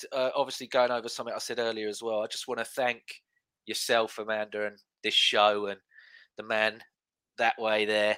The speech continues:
with what happened with my mother earlier in the year. Like, I really appreciate everything you guys said and did during that time, you know, u-, upwards towards when she was passing and then afterwards. And yeah, th-, th-, there's a cliche of Gooner family that goes around a lot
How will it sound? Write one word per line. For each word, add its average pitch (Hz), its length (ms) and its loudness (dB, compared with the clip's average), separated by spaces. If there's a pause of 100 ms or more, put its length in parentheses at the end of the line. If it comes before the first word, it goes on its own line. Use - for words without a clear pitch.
(380)
with 113 160 -2
what 131 180 6
happened 120 320 6
with 113 240 -2
my 110 80 2
mother 104 380 2
earlier 101 300 2
in 101 120 -2
the 101 80 -10
year. 101 320 -2
Like, 92 240 -2 (140)
I 98 200 -2
really 101 240 -4
appreciate 98 460 -2
everything 95 300 -12
you 95 100 -18
guys 95 220 0
said 92 260 -2
and 95 140 -20
did 95 180 -2
during 92 280 -4
that 95 180 -4
time, 95 340 0
you 95 80 -8
know, 90 160 -2 (160)
u-, 113 80 10 (140)
upwards 113 500 4
towards 110 460 -2
when 104 120 2
she 107 140 0
was 101 80 -4
passing 101 480 2 (400)
and 95 80 4
then 98 140 4
afterwards. 95 600 0
And 92 180 0 (520)
yeah, 95 340 8
th-, 110 160 4
th-, 113 140 4
there's 127 240 10
a 123 140 10 (180)
cliche 135 720 10
of 113 180 2 (380)
Gooner 127 280 6
family 123 640 8
that 120 160 -6
goes 117 300 2
around 117 340 0
a 120 60 -2
lot 123 240 6